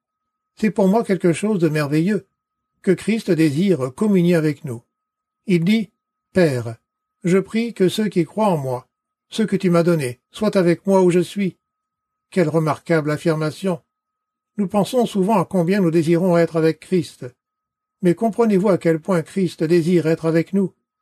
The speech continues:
Comprenez-vous que lorsqu'un croyant meurt et va au ciel, ce n'est pas seulement l'accomplissement de l'aspiration de ce croyant,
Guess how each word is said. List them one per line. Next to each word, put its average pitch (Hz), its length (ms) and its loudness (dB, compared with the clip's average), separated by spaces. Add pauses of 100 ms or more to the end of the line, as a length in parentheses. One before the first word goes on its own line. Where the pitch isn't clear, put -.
(500)
Comprenez-vous 214 680 0
que 180 100 -4
lorsqu'un 170 440 0
croyant 170 400 -2
meurt 160 420 0 (100)
et 160 80 -2
va 170 120 2
au 170 100 0
ciel, 160 440 -4 (560)
ce 202 100 -2
n'est 185 120 2
pas 214 160 0
seulement 175 360 0
l'accomplissement 185 760 0
de 170 80 2
l'aspiration 156 720 -2
de 165 100 0
ce 175 100 -4
croyant, 165 480 -4